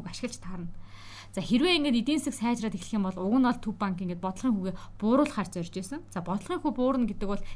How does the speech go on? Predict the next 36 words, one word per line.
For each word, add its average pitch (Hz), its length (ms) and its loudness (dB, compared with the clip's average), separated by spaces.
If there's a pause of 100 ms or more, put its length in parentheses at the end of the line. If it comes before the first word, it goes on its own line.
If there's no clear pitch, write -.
(180)
зээлийн 294 240 6
хүү 202 160 -2
буурна 165 320 2
гэсэн - 160 -4
үг. - 160 -8 (800)
Мөнгөний 294 320 8
өөрийнх 254 320 6
нь 214 80 4
үнц 254 240 4
нь 214 80 4
ингээд 180 240 -2
багасна - 320 -2
гэсэн - 240 -4
үг. 165 160 -10
Хадгаламжийн 269 560 0
хүү 214 80 2
өснө 240 320 0
гэсэн 175 240 -8
үг. - 40 -12 (360)
А, 220 80 0
гэтэл 233 240 2 (1500)
нэгэн 285 240 6
төсөв 392 320 4
ингээд 277 320 2 (320)
өндөр 202 320 6
тэлээд 208 320 2
ороод 185 240 -2
ирсэн. 220 320 0
Инфляц 330 240 2
өсөх 208 160 -4
эрсдэлтэй - 320 -4
байгаа 185 240 -2
учраас 202 240 -2
нөгөө 240 640 -2
Төв 233 160 -2
банкны 208 480 2